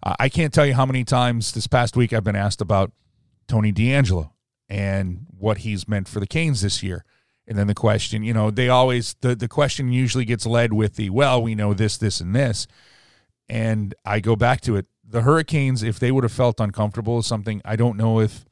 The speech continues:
they bring in a player to their locker room if they're not sure how he fits in.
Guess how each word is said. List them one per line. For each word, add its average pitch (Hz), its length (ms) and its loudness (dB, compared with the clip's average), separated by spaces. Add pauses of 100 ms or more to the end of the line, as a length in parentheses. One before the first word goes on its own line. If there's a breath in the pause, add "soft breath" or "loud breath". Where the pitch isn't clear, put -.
(300)
they 120 160 0
bring 131 240 0
in 135 80 -2
a 117 40 -2
player 90 360 0 (640)
to 120 80 0
their 104 140 4
locker 98 300 2
room 85 100 -4
if 87 120 -4
they're 101 100 -2
not 98 260 0
sure 92 440 -2 (260)
how 107 140 4
he 101 180 0
fits - 380 -2
in. 90 240 -2